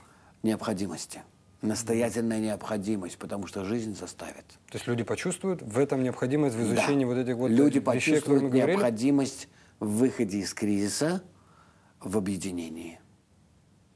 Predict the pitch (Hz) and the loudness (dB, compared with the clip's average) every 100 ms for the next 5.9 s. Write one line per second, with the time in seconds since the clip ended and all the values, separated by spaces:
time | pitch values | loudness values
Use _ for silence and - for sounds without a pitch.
0 | - - 104 101 104 - 127 113 - - | -16 -6 -4 -2 -4 -6 -4 -4 -4 -2
1 | 110 127 123 - 110 104 98 104 92 101 | 0 0 -4 -4 -2 -2 -4 -6 -2 -2
2 | 95 90 87 80 - - _ _ _ - | -2 -6 -10 -14 -16 -20 _ _ _ -16
3 | - 117 156 160 131 120 113 120 117 120 | -8 0 0 2 -2 -2 -2 -2 -2 -6
4 | - 113 131 131 131 101 - 127 139 - | -4 -4 -4 0 0 -2 -6 -2 -2 -4
5 | - 127 147 139 120 120 127 - 156 | 2 4 6 4 4 4 4 4 2